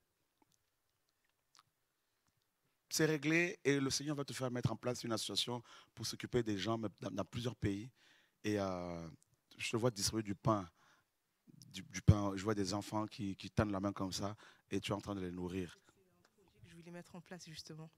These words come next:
Speaker 1: Ben voilà. Là, il confirme. Le Seigneur est magnifique, hein ? Voilà.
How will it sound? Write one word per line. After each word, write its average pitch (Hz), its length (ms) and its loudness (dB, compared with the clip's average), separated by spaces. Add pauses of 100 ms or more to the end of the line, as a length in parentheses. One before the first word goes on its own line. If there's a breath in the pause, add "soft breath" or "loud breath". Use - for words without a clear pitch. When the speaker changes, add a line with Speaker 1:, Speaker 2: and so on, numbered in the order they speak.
(220)
Speaker 1:
Ben - 200 -20
voilà. 147 200 -16 (500)
Là, 110 120 8
il 104 60 6
confirme. 95 340 -2 (2000)
Le 170 80 12
Seigneur 240 280 12
est 220 60 12
magnifique, 202 460 12
hein ? 226 220 12 (3250)
Voilà. 131 240 10